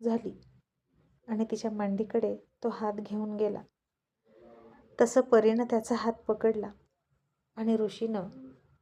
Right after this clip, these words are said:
तो हात हळूहळू तिच्या छातीकडे न्यायला सुरुवात केली. तसतशी परीच्या हृदयाची धडधड वाढली आणि पोटामध्ये खट्टा पडायला सुरुवात झाली.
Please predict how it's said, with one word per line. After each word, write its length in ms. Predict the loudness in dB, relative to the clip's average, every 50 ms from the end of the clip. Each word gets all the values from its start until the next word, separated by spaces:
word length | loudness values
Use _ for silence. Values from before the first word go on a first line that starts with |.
| _ -4 -2
तो 80 | -2 -2
हात 400 | 0 -2 -4 -4 -6 -8 -16 -20 -20 _ _ _ _ _ 0 4
हळूहळू 540 | 6 6 6 6 4 4 2 2 2 0 -4 -10 _ _ _ _ _ _ _ _ _ -10
तिच्या 240 | -10 -8 -6 -6 -8 -8
छातीकडे 520 | -8 -10 -10 -8 -6 -6 -4 -4 -4 -6
न्यायला 300 | -6 -6 -6 -6 -6 -8
सुरुवात 360 | -8 -6 -6 -6 -2 -2 -4 -4 -4 -6
केली. 220 | -8 -8 -8 -10 -18 -18 _ _ _ _ _ _ _ _ _ _ _ _ -20 _ _ _ _ _ -6
तसतशी 480 | -6 -6 -6 -6 -6 -6 -6 -6 -6 -10
परीच्या 440 | -8 -6 -4 -4 -4 -4 -4 -4 -2
हृदयाची 440 | -2 -2 -4 -4 -8 -8 -8 -8
धडधड 400 | -6 -4 -4 -4 -4 -2 -2 0
वाढली 440 | 0 0 -2 -4 -4 -2 -2 -2 -2 -4 -12 -20 -20 -20 _ _ -12
आणि 160 | -8 -6 -6
पोटामध्ये 680 | -6 -4 -6 -6 -6 -6 -8 -8 -8 -6 -2 -2 -2 -4
खट्टा 320 | -4 -10 -12 -10 -8 -10
पडायला 360 | -10 -8 -8 -8 -8 -6 -8 -10
सुरुवात 380 | -10 -12 -12 -10 -8 -8 -8 -10
झाली. 280 | -8 -10 -10 -10 -10 -16